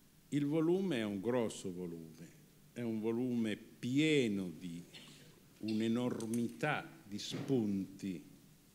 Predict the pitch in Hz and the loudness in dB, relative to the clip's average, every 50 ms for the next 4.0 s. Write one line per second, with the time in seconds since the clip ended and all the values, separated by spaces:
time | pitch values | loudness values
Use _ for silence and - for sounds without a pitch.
0 | - - - - - - - - - - - - - - - - - 110 127 120 | -20 -20 -20 -20 -20 -20 -20 -20 -20 -20 -20 -20 -20 -20 -20 -12 -6 -4 -4 -4
1 | - - - - 147 156 165 170 165 147 - - - 143 131 123 113 101 110 113 | -4 -6 -2 0 2 2 2 2 0 -2 -6 -4 -2 0 0 0 0 -2 -2 -2
2 | 110 107 104 101 90 - - - - - - - - - - - - - - - | -2 0 -2 -4 -6 -10 -14 -20 -20 -20 -20 -20 -20 -18 -20 -20 -20 -20 -20 -20
3 | - - 101 101 95 - - - 98 - - - - 156 143 117 95 87 85 85 | -16 -12 -10 -8 -8 -8 -6 -8 -6 -6 -6 -4 -2 0 0 0 0 -2 -4 -6